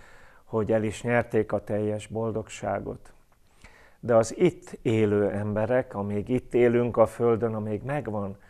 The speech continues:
az érdemszerzésnek a lehetősége, addig, az, amíg időnk van, addig nagyon fontos az, hogy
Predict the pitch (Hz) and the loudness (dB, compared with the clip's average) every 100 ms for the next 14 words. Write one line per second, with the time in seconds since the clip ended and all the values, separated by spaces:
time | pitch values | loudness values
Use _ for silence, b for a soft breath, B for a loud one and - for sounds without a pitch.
0 | b b - 107 120 113 110 104 - 107 | b b -14 -4 0 0 0 -4 -6 -6
1 | 98 92 101 - 104 101 - 95 107 110 | -6 -6 -10 -10 -12 -10 -8 -6 -6 -6
2 | - 110 107 - 117 110 127 131 - b | -6 -8 -8 -8 -6 -2 -2 -2 -8 b
3 | b b b b b _ _ 131 101 127 | b b b b b _ _ -4 -2 0
4 | 120 90 - - - - - _ _ _ | 0 -2 -10 -20 -20 -20 -20 _ _ _
5 | _ - - - - - - - 131 135 | _ -20 -20 -20 -12 -10 -8 -2 2 4
6 | 123 143 165 127 120 117 107 113 104 101 | 4 6 6 6 6 4 -2 -4 -2 -2
7 | 95 104 101 90 98 107 104 101 101 - | -2 -2 -2 -2 -2 -2 -2 -2 -4 -8
8 | 98 95 104 95 104 101 - - 104 101 | -8 -8 -10 -8 -6 -6 -8 -6 -2 -2
9 | 101 | 0